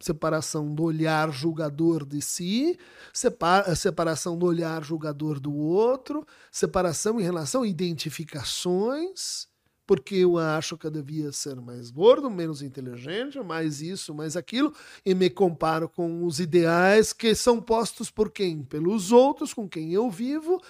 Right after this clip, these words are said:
e isso me deixa, assim,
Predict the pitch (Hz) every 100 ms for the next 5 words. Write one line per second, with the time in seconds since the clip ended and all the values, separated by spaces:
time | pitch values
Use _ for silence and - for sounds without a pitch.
0 | - - - 262 226 240 - 294 294 311
1 | 269 202 233 254 - 294 311 - - -
2 | 254 262 285 302 320